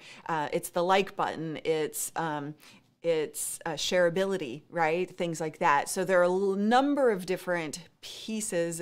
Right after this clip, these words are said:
that these platforms look at for engagement. Um, comments is, of course, the,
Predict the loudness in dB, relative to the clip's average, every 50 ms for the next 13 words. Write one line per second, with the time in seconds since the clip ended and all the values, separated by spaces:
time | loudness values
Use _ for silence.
0 | -6 -6 -4 -4 -2 0 0 0 -2 -2 -10 -14 -8 -6 -6 -6 -6 -8 -6 -2
1 | -2 -2 -2 -2 -6 -6 -6 -6 -8 -6 -6 -6 -6 -4 -4 -2 -2 -2 -4 -8
2 | _ _ _ _ 0 2 2 2 2 0 -4 -6 -8 -6 -6 -6 -6 -6 -6 -4
3 | -4 -4 -4 -4 -6 -8 -12 -18 -18 -18 -18 -12 -4 0 0 0 0 0 -4 -6
4 | -10 -16 -18 -16 -2 2 2 2 4 2 0 -2 -2 -2 -2 -4 -4 -4 -2 -2
5 | -2 0 -2 -4 -4 -4 -4 -4 -6